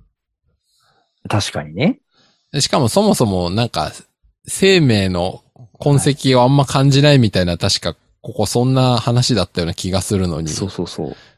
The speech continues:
Speaker 2: なんかしびれクラゲもいるし、
Speaker 1: うん。
Speaker 2: 魚もいるのかみたいな。まあ、いろいろな謎はありますよね。
Speaker 1: <laughs> 謎はありますね。
Speaker 2: いや、だからこのしびれクラゲはね、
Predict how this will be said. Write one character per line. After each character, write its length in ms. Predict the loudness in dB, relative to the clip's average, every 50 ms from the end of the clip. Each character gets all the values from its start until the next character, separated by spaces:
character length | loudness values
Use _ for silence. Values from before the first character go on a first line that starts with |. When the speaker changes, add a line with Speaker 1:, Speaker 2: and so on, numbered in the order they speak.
| _ _ -4
Speaker 2:
な 80 | -4
ん 40 | -2
か 60 | -2
し 140 | -2 -2 0
び 100 | 0 2
れ 120 | 2 2
ク 100 | 2 2
ラ 140 | 2 2 2
ゲ 180 | 2 0 -2 -2
も 200 | -2 0 0 0
い 80 | 0
る 120 | 0 0 0
し、 120 | 0 -2
Speaker 1:
う 20 | -4
ん。 20 |
Speaker 2:
魚 320 | -6 -4 -2 0 0 2
も 100 | 2 2
い 80 | 2 2
る 80 | 0 0
の 80 | -2
か 140 | -2 -4 -8
み 60 | -8
た 200 | -8 -8 -10 -8
い 60 | -8
な。 180 | -10 -12 -12 -14 _ _ _ _ _ _ _ _ _ _ _ _ _ _ _ _ _ _ _ _ _ _ _ _ _ _ _ _ _ _ _ _ _ -12
ま 140 | -10 -10 -8
あ、 20 | -8
い 120 | -8 -6
ろ 160 | -4 -2 0
い 80 | 0 0
ろ 200 | 0 0 0 0
な 120 | 0 0 0 0 0 -2 0
謎 300 | 0 0 0 2 2 2
は 80 | 2 2
あ 40 | 2
り 80 | 2
ま 120 | 0 0 -2
す 160 | -4 -6 -8
よ 80 | -8 -10
ね。 240 | -12 -16 -20 _ _ _ _ _ _ _ _ _ _ _
Speaker 1:
<laughs> 540 | _ _ _ _ _ _ _ _ _ _ -8
謎 560 | -6 -4 -4 -4 -4 -4 -4 -2 0 0 0
は 500 | 0 0 0 0 -2 -2 -2 -4 -6 _ _ -20 _ _ _ _ _ _ _ _ _ _ _ _
あ 100 | -6 -6
り 120 | -4 -4 -2
ま 160 | -4 -4 -6
す 140 | -6 -10 -14
ね。 60 | -14 -10
Speaker 2:
い 80 | -8
や、 180 | -8 -6 -6 -8
だ 120 | -8 -10
か 100 | -10 -12
ら 80 | -12 -10
こ 120 | -6 -2
の 120 | -2 0 0
し 160 | 0 0 0
び 100 | 0 2
れ 100 | 2 0
ク 160 | 0 0 0
ラ 140 | 0 0 0
ゲ 140 | 0 -2 -2
は 100 | -4 -4
ね、 180 | -4 -6 -6